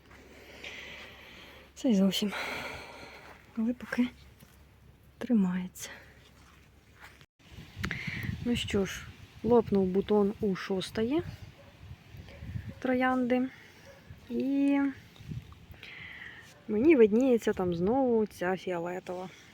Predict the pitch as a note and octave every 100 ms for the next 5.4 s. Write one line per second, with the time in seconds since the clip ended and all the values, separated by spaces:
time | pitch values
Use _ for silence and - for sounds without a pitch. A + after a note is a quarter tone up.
0 | - - - - - - - F3+ E3 -
1 | - - - - - - - - - -
2 | - - - - - D5 D5 C#5+ - C#5
3 | C#5+ C#5+ - - - - - - - -
4 | - - - - - A#3+ C4+ C#4+ C#4 C4+
5 | A3 F#3+ E3+